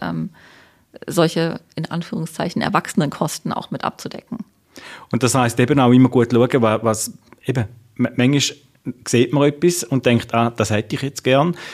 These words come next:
Speaker 2: Dann schaut man aufs Konto und sieht, „Jawohl, ich habe das Geld.“
Speaker 1: Genau.
Speaker 2: Dann zahle ich es und dann kommt auf einmal noch eine Rechnung und dann komme ich ins Minus, oder?
Speaker 1: Ja, genau. Also was man sicher auch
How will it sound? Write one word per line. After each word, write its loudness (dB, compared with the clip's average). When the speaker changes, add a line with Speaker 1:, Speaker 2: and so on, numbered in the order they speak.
Speaker 2:
Dann 0
schaut 4
man 2
aufs -4
Konto 0
und -2
sieht, 0
„Jawohl, 2
ich -6
habe -2
das -6
Geld.“ 2
Speaker 1:
Genau. -2
Speaker 2:
Dann 4
zahle 2
ich 0
es -2
und -4
dann 2
kommt 0
auf -6
einmal 4
noch 2
eine 0
Rechnung -4
und -2
dann 0
komme -2
ich -6
ins -10
Minus, -10
oder? -8
Speaker 1:
Ja, -4
genau. -10
Also -4
was 0
man 2
sicher -2
auch 0